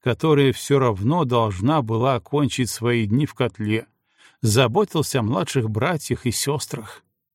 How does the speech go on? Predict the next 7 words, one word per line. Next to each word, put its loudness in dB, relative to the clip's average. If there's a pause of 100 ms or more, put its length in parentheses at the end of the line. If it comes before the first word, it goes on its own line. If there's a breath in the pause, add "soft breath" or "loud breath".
(320)
Дети 2
любили 0
его 2 (220 loud breath)
и 0
старались 0
подражать 0
ему. -14